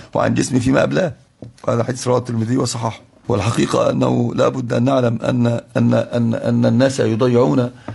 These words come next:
آه، أعمارهم على فناء، انظر إلى وقت الصحة لما تنت-، كما قلنا في الكرة وما ت-، وما، وما تفعل الكرة بال-، الكرة بالأمة الإسلامية. وطبعا هناك جنود مجندة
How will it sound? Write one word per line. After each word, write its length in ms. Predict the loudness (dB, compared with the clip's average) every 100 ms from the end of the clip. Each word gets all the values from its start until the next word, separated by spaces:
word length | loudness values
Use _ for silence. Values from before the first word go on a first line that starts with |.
| -10 -4
آه، 300 | -2 0 0
أعمارهم 640 | 0 0 0 0 -2 -4 -12 -14
على 220 | -4 -2 0
فناء، 400 | 2 0 -2 -12 _ -4
انظر 320 | -2 -2 -2
إلى 140 | 0 2
وقت 280 | 2 0
الصحة 400 | -10 -6 -4 -4
لما 220 | -4 -2 -2
تنت-، 380 | -2 -2 -4 -4 -16 -16 -4
كما 220 | 0 0
قلنا 300 | 0 0 0
في 100 | 0
الكرة 420 | -2 2 2 2
وما 160 | 0 -2
ت-، 100 | -2 -2
وما، 420 | -2 -4 -2 -2 -2
وما 180 | -2
تفعل 320 | -2 -2 -2 -2
الكرة 320 | 0 2 2
بال-، 340 | 0 -6 -6
الكرة 300 | -4 0 2
بالأمة 580 | 2 0 -2 -2 0 0
الإسلامية. 460 | 0 0 2 2 -2 -10 -20 -20 -20 -8
وطبعا 800 | -2 2 2 0 -2 0 0 -2 -10 -16 -2
هناك 260 | 2 2 2
جنود 400 | 0 0 0 0
مجندة 480 | 0 2 2 0